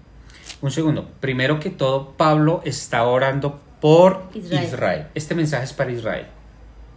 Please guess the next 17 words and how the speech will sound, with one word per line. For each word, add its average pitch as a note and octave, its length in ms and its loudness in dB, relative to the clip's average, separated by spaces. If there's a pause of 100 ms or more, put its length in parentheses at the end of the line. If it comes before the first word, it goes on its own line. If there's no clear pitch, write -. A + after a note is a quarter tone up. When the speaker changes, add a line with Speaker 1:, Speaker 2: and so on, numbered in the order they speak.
(560)
Speaker 1:
<laughs> - 880 -8
Esto C3+ 240 0
nunca D3 260 2
se C3+ 120 -6
considera, G#2+ 560 -6
¿no? - 140 -12 (340)
Sigue C3+ 300 -4
ora-, C#3+ 200 -4
sigue C3 260 -6
leyendo. B2+ 420 -8 (1800)
Speaker 2:
Porque C#4 420 2
el B3+ 80 0
fin B3+ 220 -2
de C#4+ 100 0
la E4+ 140 -2
ley A3 320 -2
es A3+ 240 -6